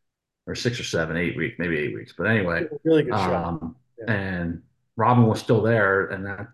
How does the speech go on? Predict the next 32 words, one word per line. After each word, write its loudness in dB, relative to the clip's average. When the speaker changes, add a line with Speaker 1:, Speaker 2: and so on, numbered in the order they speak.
Speaker 1:
that 0
the -2
night 2
after, 2
or 0
the -4
second 0
night -2
after -2
that -2
show, -2
Chad 0
and -4
I -4
went -6
to -4
a -6
bar -4
with -8
my -8
ex, -4
and -4
we -4
were -2
just -6
hanging -6
around, 0
and -6
I -2
was -2
like, -2
"Yeah, 6